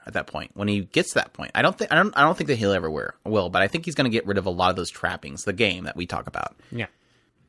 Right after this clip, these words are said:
Speaker 2: Uh, and that, and that's the thing is it, it, it, it'll be interesting to see,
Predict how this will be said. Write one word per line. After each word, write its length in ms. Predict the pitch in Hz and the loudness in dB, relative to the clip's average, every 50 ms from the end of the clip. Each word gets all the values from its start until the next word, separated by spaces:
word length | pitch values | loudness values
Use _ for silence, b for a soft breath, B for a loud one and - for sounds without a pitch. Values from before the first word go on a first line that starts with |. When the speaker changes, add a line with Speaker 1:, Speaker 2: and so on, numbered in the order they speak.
| _ - - | _ -2 0
Speaker 2:
Uh, 40 | |
and 340 | 165 170 156 147 160 160 160 | 2 2 2 4 4 4 4
that, 180 | 165 160 151 156 | 4 4 2 2
and 100 | 160 160 | 2 2
that's 200 | 160 156 - - | 2 2 0 -4
the 100 | - 123 | -6 -2
thing 240 | - 147 131 110 104 | 0 0 2 2 0
is 160 | 104 - 123 | -2 -2 -2
it, 100 | 117 95 | -2 0
it, 300 | 73 110 117 113 - - | 0 0 0 0 0 0
it, 200 | 127 123 - - - | 0 0 0 2 2
it'll 180 | 143 151 147 | 4 4 4
be 160 | 139 156 160 | 4 4 4
interesting 480 | 170 175 165 - 175 - - 165 151 135 | 4 4 2 0 -4 -4 0 0 0 0
to 60 | 120 | 0
see, 560 | - - - - 127 123 123 123 123 107 - | -2 -2 0 2 4 4 4 4 2 0 -4